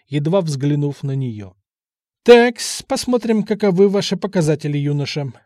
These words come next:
произнёс седовласый доктор, снимая с носа круглые очки. Видно было, что председатель комиссии настроен благодушно. «Да у вас повышенное давление. Врач пишет, что может быть психоневрологическая дистония.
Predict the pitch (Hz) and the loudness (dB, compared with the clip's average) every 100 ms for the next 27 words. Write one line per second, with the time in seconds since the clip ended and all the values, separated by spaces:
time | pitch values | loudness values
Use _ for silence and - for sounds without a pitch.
0 | _ _ _ _ _ 156 156 139 139 139 | _ _ _ _ _ 0 0 0 -4 -6
1 | - 175 165 143 139 117 127 110 131 170 | -6 -4 -4 -4 -6 -6 -10 -6 -6 -6
2 | - 208 208 _ _ - 196 202 220 185 | -6 -8 -10 _ _ -6 -4 -2 -2 -4
3 | - 180 160 143 143 135 135 123 - - | -4 -6 -6 -8 -8 -6 -6 -8 -10 -16
4 | 110 98 _ _ _ _ - 214 165 147 | -18 -18 _ _ _ _ -6 -4 -2 -4
5 | 147 175 139 - 127 147 143 175 208 180 | 0 -2 -2 -8 -12 -10 -8 -6 -6 -8
6 | 143 139 165 196 156 127 123 - 180 180 | -10 -6 -6 -6 -6 -6 -8 -8 -6 -4
7 | 175 208 190 160 127 110 - 104 - _ | -4 -2 -2 -4 -6 -12 -16 -20 -20 _
8 | _ _ _ - 156 165 151 143 - 160 | _ _ _ -8 0 2 2 0 -4 -4
9 | 147 - 160 165 233 330 233 101 95 _ | -4 -4 -4 -2 -2 -2 -4 -8 -16 _
10 | _ _ _ _ 160 247 - - 262 240 | _ _ _ _ -2 -2 -2 -8 -8 -8
11 | - - 202 220 202 196 185 226 - - | -10 -6 -4 -2 -4 -4 -4 -6 -10 -12
12 | 240 - 208 208 196 202 196 196 - - | -10 -4 -2 0 0 0 0 -4 -8 -4
13 | 185 170 - 190 165 123 117 | -4 -4 -6 -4 -4 -4 -8